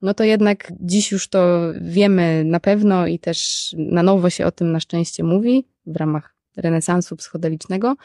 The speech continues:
że no jest raczej odwrotnie, że mają właśnie bardzo mocne zastosowanie, mm,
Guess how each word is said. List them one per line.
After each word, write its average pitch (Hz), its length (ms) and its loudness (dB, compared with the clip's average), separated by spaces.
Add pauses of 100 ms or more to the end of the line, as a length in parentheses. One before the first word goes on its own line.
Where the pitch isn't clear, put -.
(420)
że 202 380 2 (100)
no 196 200 0
jest 214 220 2
raczej 220 260 2
odwrotnie, 202 600 0 (100)
że 185 120 0
mają 185 300 2
właśnie 190 500 0
bardzo 190 540 0
mocne 180 580 0
zastosowanie, 180 800 0
mm, 160 440 -4